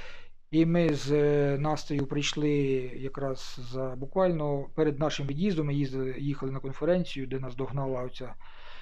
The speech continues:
сумна звістка. Е, і ми забігли до нього,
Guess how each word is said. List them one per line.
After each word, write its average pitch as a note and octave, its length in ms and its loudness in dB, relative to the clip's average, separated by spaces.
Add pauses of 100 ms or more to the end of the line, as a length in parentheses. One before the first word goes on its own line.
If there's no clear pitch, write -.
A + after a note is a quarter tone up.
(160)
сумна D3+ 420 2
звістка. D#3 720 2 (960)
Е, D#3+ 260 2 (180)
і F3 200 2
ми F3 180 4
забігли F3+ 400 6
до D#3+ 120 4
нього, D3+ 480 4